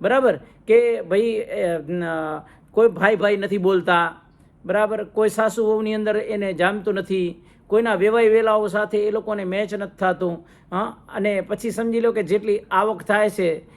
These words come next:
એનાથી વિશેષ જાવક થાય છે, ધંધા બેરોજગાર હાલતા નથી. હમણાં અમે મંદીનો પિરિયડ છે, બરાબર? અને તો અમારે અહીંયા કને પાંચ મિનિટ અહીંયા બેસવાનો ટાઈમ ન હોય. અહીંયા બેસીને અમે આ વીડિયો બનાવી અને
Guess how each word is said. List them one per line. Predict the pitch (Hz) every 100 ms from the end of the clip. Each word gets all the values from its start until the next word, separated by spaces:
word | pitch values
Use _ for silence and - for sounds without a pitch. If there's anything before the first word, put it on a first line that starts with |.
| _ -
એનાથી | 214 196 190
વિશેષ | 202 226 208
જાવક | - 185 202 190
થાય | - 190 180
છે, | 156 165 151 - - -
ધંધા | 214 208 220
બેરોજગાર | 208 220 220 196 202 185
હાલતા | 170 196 202
નથી. | 190 175 170 170 - -
હમણાં | 202 254 247
અમે | 262
મંદીનો | 247 254 269 254 220
પિરિયડ | 208 175 165 -
છે, | 143 127 - - - - -
બરાબર? | 180 208 214 - - - _
અને | 165 208
તો | 240
અમારે | 240 247 247
અહીંયા | 254 247
કને | 240
પાંચ | 240 240 262 240
મિનિટ | 254 247
અહીંયા | 247 240
બેસવાનો | 220 208 226 196
ટાઈમ | 196 196
ન | 190
હોય. | 175 131
અહીંયા | - - - 202
બેસીને | 208 226 247 233
અમે | 233 240
આ | 233 214
વીડિયો | 208 220 240 233
બનાવી | 233 240 254 262
અને | 214 202 185